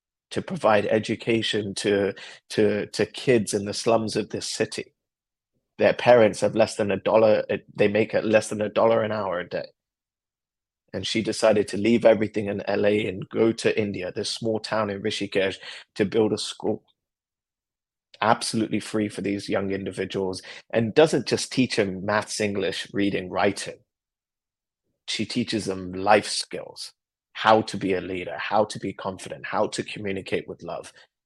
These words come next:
how to step into courage, along with all the other things. And it's so beautiful. We have six hundred leaders over there. And so it's amazing that sh-, you're here, Shalaji. Thank you for joining us.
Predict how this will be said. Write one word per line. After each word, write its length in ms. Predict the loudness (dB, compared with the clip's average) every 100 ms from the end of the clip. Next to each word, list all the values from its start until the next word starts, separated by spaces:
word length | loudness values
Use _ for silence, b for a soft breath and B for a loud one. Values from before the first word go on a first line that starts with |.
| _ _ _ _ _ _ _
how 180 | 0 2
to 160 | 2 -2
step 300 | 0 -2 -2
into 220 | -8 -10
courage, 600 | -6 -6 -6 -10 -14 -16 _ _ _ _ _ _ _ _ _ _ _
along 260 | 6 6 8
with 180 | 4 4
all 140 | 2
the 160 | 4 6
other 160 | 6
things. 380 | 4 0 -2 -4
And 120 | -4
it's 140 | -4 0
so 140 | -2
beautiful. 420 | 0 -2 -2 -6
We 100 | -4
have 140 | -4 -2
six 280 | 0 0 -2
hundred 720 | -4 -2 0 2 0 0 -4 B B -6
leaders 840 | 2 4 4 2 -4 -8 -10 -12 _ _ _ _ _ _ _ _ -4
over 260 | -4 -4
there. 220 | -12 -16 -18 _ _ _ _ _ _ _
And 160 | -12 -8
so 220 | -6 -4
it's 200 | -6 -6
amazing 440 | -4 0 0 -2 -6
that 140 | -6
sh-, 140 | -8 -4
you're 200 | -2 0
here, 160 | 2 0
Shalaji. 540 | -2 -6 -6 -8 -6
Thank 200 | -6 -8
you 60 | -12
for 100 | -6
joining 300 | -4 -4 -8
us. 220 | -18